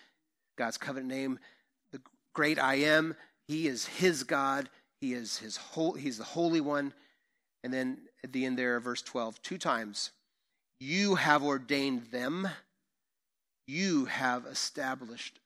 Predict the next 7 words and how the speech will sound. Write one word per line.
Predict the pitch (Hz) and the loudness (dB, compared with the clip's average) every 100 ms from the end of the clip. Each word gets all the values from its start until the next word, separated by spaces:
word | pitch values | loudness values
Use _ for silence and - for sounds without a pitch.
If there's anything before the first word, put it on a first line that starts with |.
| _ | _
them." | 101 98 - _ _ _ 127 | -20 -20 -20 _ _ _ -14
Once | 131 - | -10 -8
again, | 139 135 113 104 _ - | -4 -4 -6 -14 _ -4
God | 135 135 135 - | 0 2 0 -2
is | 139 120 110 - - _ _ _ | -4 -6 -8 -10 -14 _ _ _
the | 123 | -12
decisive, | 117 127 - - - 123 151 143 - 123 110 | -12 -8 -4 -2 -2 -2 0 -2 -4 -8 -12